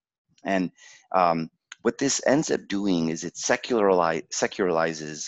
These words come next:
clergy. It, and it neg-, neglects their spiritual duties for the salvation of souls. Clergy have one job, to get people to heaven, the, for the salvation of their souls. It's not about politics. It's not about getting people elected.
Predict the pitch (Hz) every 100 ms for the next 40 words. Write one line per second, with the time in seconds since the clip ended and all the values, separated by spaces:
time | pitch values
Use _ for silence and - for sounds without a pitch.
0 | - - 78 76 - - _ _ _ _
1 | _ _ - 92 - - 98 92 85 92
2 | 95 82 - 92 92 127 - - 95 -
3 | 117 113 - - 92 98 98 113 139 -
4 | - - 95 92 90 82 90 92 - -
5 | - - - - - - 131 127 208 92
6 | 76 82 80 - - _ _ _ _ _
7 | _ - - - - - 76 - - -
8 | - _ _ _ 90 90 98 95 87 87
9 | 82 - 71 71 - - - - - 107
10 | 92 85 78 - 90 90 - 85 - -
11 | 82 85 85 - 80 82 76 - 104 -
12 | 69 78 90 - 85 82